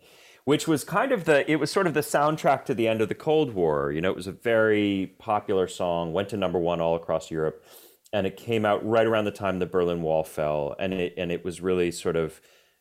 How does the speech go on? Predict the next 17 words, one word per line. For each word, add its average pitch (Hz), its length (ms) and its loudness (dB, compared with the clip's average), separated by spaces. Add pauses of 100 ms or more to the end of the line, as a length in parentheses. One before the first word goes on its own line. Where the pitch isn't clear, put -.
it 107 80 2
was 95 180 -4
out 117 240 2
there. 82 120 2
People 98 260 -6
were 90 80 0
singing 104 280 -4
it 90 100 -2
on 82 140 0
the 73 80 -8
streets - 540 -4
as 76 180 -4
the, 80 300 -2
as 85 180 -4
the 82 80 -8
Soviet 80 460 -4
Union 78 640 -6